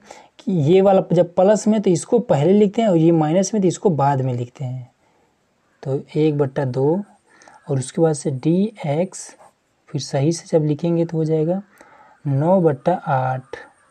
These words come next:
ठीक है, नौ बटा आठ का होल स्क्वायर, और उसके बाद से ये माइनस है तो माइनस में एक्स माइनस में नौ बटा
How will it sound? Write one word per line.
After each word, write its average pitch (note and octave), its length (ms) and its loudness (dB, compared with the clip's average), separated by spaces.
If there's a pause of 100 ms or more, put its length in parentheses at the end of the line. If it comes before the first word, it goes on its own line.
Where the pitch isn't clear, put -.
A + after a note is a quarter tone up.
(680)
ठीक F#3 160 -8
है, A#3+ 60 -2
नौ D#3 240 -2
बटा D3+ 320 -4 (100)
आठ D3 240 -6
का A3 200 -4 (680)
होल D#3+ 200 4
स्क्वायर, A3 380 -2 (680)
और D3+ 120 2
उसके D3 180 -2
बाद E3+ 120 4
से E3+ 140 -4
ये D#3+ 80 2
माइनस D#3 380 0
है G3+ 60 -4
तो E3+ 120 -4
माइनस C#3 580 -2
में F#3+ 360 -6
एक्स E3+ 360 0
माइनस C#3+ 420 -4
में F#3 80 -2
नौ D3 380 -4
बटा D3+ 400 -8